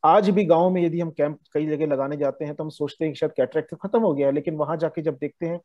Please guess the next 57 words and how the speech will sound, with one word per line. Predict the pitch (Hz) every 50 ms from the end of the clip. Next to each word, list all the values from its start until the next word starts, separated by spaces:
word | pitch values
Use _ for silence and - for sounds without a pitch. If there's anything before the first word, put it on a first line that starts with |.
| _ _ - _ _ -
तो | 170
कईयों | - - 170 175 190 196
के | 202 196
cataract | 202 160 156 160 180 175 - -
तो | 190
दूर | 156 151 175 190 175
की | - 208
बात | 165 147 147 147 147 147 -
है, | 160 170 180 151
जो | 135 - 160 165 185
senior | 185 185 - 151 143 156 170
citizens | 156 - 143 - 156 143 147 160 156 139 -
हैं | 160
उनके | 170 156 143 - 180
पास | 160 160 165 160
glasses | 151 135 131 120 120 - 185 180 180
लगाने | 202 185 190 190 190 190
की | 180
भी | 180 180
नहीं | 156 139 123 110
है। | 101 101 _ _ _ - _ -
उसके | - 151 - 202
बहुत | 170 151 160 165 214 226 -
सारे | 240 220 220
सोशियो | 214 220 - 185 170 - 208 196
इकोनॉमिक | 196 - 165 165 165 190 202
factors | - 180 - - - 160 135 - -
हैं, | 127 113 _ _ _ _ _ -
family | 175 165 165 190 202 220 196 180
reasons | 170 165 151 - 151 165 170 160 175 180 160 -
हैं, | 165 156
उनके | 151 147 143 - 170
parents, | - _ - 156 160 170 160 - - -
वो | 175 160 160 170 165
बच्चे | 151 160 156 156 - 180
जो | 151 165
हैं | 156 156 156
उन, | 156 156 160 160 - _ -
वो | 190 214
reasons | 190 180 160 147 160 156 143 - -
हैं, | 120 - _ _ _ - 185
बहुत | 220 233 233
सारे | 254 262 226
different | 175 160 170 - - 214 208 175
reasons | 175 170 139 160 151 -
हैं | 160 143 -
हर | 143
जगह। | 131 131 120 110 113 - _ _ _ - -
लेकिन | 160 180 202 202 -
आज | 160 170 185 208 180 202
भी | 185 214 202
हमारे | 180 170 170 175 175
वहाँ | 170 165
services | 156 - 160 - 139 135 - 147 - -
की | - 143
जरूरत | 127 120 127 127 127 117
है | 139 131